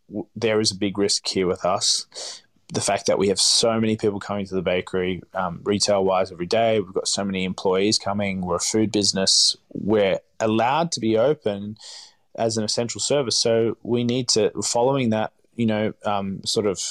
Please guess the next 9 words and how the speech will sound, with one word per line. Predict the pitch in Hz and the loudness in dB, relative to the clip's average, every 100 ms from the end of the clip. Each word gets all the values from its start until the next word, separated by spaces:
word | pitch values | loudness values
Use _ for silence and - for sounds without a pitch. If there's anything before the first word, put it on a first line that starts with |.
| - _ _ | -12 _ _
privilege, | - 127 143 107 101 - - - - _ _ _ - | -2 0 2 2 2 -2 -4 -14 -20 _ _ _ -8
we've | 101 107 - | -2 0 2
got | |
to | 104 | 2
go | 101 | 2
and | 98 95 95 - _ - | 2 0 -4 -10 _ -8
get | - 92 | -2 0
vaccinated | 92 - 98 90 82 | 0 -2 0 0 0
also. | 110 - 73 | 0 0 -2